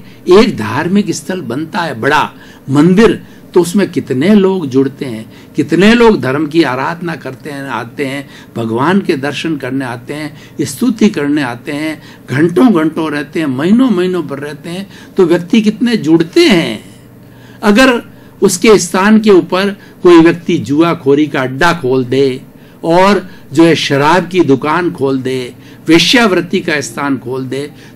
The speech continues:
तो कितना शर्मनाक होता है और वो कितना समाज को तोड़ता है।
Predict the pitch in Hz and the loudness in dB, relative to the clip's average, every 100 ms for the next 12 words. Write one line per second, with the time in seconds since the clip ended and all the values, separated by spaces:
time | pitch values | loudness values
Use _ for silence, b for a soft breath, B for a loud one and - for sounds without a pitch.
0 | - 170 165 - 160 127 - - 165 175 | -4 -2 -2 -4 -6 -6 -6 -2 0 0
1 | 185 160 147 139 110 110 127 110 110 160 | 0 0 -2 -4 -8 -10 -8 -6 -4 -4
2 | 208 202 B B B 156 180 175 160 147 | -6 -8 B B B -2 0 0 -2 -4
3 | 143 127 143 120 127 117 143 170 - 170 | -6 -8 -10 -8 -8 -8 -8 -6 -2 -4
4 | 175 151 170 240 320 269 233 - - | -2 2 4 4 2 -6 -6 -10 -20